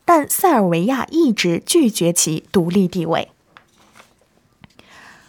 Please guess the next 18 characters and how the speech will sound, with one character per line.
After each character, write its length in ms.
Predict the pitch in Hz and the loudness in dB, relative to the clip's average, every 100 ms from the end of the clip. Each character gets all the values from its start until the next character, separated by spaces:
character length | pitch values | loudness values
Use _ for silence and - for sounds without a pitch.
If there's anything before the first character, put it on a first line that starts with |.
| _ _ | _ _
汤 260 | - 370 370 | -4 -2 0
加 280 | 381 370 | 0 0
从 460 | 370 - 214 202 214 | -4 0 2 4 4
周 180 | 254 254 | 2 0
三 240 | 247 269 | 0 0
下 280 | 285 311 247 | 0 0 0
午 260 | 190 180 185 | 2 0 0
五 180 | 202 | 0
点 220 | 294 254 196 | 2 2 0
开 240 | - 254 | -2 0
始 260 | 285 180 220 | 0 -2 -2
首 360 | - 220 170 | 0 0 0
次 280 | 180 - 302 | 0 0 0
关 300 | 240 269 277 | 0 0 0
闭 180 | 285 220 | 0 0
其 240 | - 185 | -2 -4
边 280 | 185 294 320 | -2 -2 -2
境， 280 | 330 262 | 0 -2